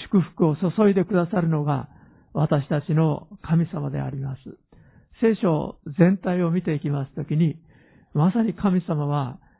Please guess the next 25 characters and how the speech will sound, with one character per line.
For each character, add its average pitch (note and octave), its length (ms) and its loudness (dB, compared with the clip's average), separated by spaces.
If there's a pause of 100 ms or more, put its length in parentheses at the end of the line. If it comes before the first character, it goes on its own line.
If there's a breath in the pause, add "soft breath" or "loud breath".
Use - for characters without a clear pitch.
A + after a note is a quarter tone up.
(140 soft breath)
逆 E3 240 0
転 A3 240 0
勝 G#3+ 260 2
利 F#3+ 80 -2
の D#3 200 -2
神 E3 340 0
様 D#3+ 160 -2
だ D3+ 140 0
な D#3 180 0
と - 120 -8
い D3 40 -4
う C#3+ 40 -6
こ C#3+ 140 -6
と C#3 140 -4
を C#3 180 -8 (120)
思 D3 220 0
い C#3+ 100 2
ま C#3+ 140 -2
す。 - 40 -10 (1300 soft breath)
今 G#3+ 280 2
世 B3 140 2
紀 - 160 -14
最 F3+ 200 2
大 E3+ 240 2
の、 E3 160 2